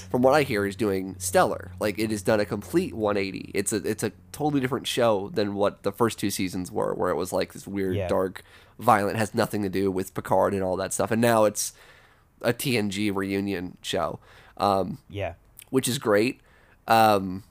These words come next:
Speaker 1: I, I, as I mentioned earlier, I think it's great when people are able to sort of enjoy that stuff in a sort of, uh,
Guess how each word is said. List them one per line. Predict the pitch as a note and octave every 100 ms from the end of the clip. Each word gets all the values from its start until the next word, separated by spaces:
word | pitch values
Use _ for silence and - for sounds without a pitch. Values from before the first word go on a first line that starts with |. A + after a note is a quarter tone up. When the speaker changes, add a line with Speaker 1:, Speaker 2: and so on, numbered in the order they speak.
| _ _ _ -
Speaker 1:
I, | G#2+ G#2 D2+ G2 - -
I, | F#2 -
as | A2+
I | G#2+
mentioned | G2+ G2+ G#2
earlier, | G2+ A2 G#2+
I | F#2
think | A2+
it's | F#2+ -
great | A#2 G#2 G#2
when | G2+
people | A2+ G#2+ G2
are | F2+
able | F#2 F2+
to | F2+ G2
sort | G#2 G2
of |
enjoy | F#2 F#2 F#2+
that | G2+
stuff | - C3+ C#3 - - - - - _
in | A#2+ A#2+
a | A2+
sort | A2 C3+ A#2+
of, | G#2
uh, | G#2 G2+ G2 F#2 F#2